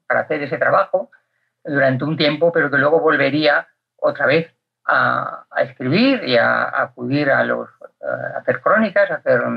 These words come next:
eh, reportajes, a volver a, a lo que es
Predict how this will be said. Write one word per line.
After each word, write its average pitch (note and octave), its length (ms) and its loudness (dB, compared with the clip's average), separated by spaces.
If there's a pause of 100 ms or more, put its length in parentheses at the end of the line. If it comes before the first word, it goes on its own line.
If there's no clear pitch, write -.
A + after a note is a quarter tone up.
(160)
eh, - 380 -4 (280)
reportajes, D#3+ 540 -2 (180)
a - 40 -12
volver B2 320 -2
a, C3 180 0
a C#3 140 0
lo C#3 200 -2
que C#3+ 160 -2
es D3 120 -8